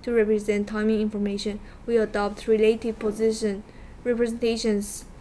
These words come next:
to allow attention to explicitly know the distance between two tokens in a sequence.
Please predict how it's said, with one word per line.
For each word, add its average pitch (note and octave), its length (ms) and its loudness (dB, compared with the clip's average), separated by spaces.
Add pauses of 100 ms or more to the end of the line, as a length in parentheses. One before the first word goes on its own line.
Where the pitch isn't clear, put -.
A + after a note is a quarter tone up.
(440)
to B3 240 8
allow A3 500 4 (440)
attention C#4+ 500 0
to A#3+ 220 2 (180)
explicitly B3+ 800 4 (320)
know A#3+ 340 6
the A3+ 120 4
distance A3+ 440 0
between G#3+ 400 0
two A#3 320 -4
tokens G#3 640 -2 (540)
in A3+ 160 2
a A3 80 4
sequence. G#3 540 -4